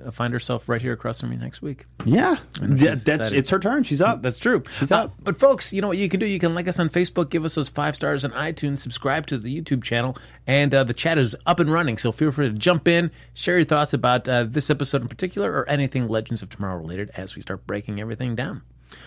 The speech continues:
Speaker 1: But before we dive into anything in particular, Lex, we didn't get a chance to see you last week.
Speaker 2: I wa-,
Speaker 1: Sure.
Speaker 2: I, I was out, uh,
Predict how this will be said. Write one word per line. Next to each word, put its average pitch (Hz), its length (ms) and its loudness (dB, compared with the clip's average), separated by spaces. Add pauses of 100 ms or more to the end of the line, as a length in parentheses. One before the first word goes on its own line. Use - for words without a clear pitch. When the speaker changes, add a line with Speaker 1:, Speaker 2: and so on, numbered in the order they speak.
(140)
Speaker 1:
But 165 100 6
before 226 240 0
we 202 80 4
dive 160 240 2
into 139 140 0
anything 123 240 0
in 107 60 -4
particular, 101 600 -2 (440)
Lex, 156 320 -4
we 135 80 6
didn't 143 140 2
get 151 100 2
a - 20 2
chance 143 240 0
to 135 60 -6
see 135 180 -2
you 131 300 4
last 117 320 0
week. 101 240 0
Speaker 2:
I 135 100 8
wa-, 156 200 8
Speaker 1:
Sure. 120 60 0
Speaker 2:
I, 151 300 4
I 143 140 4
was 156 180 2
out, 120 380 2
uh, 110 340 4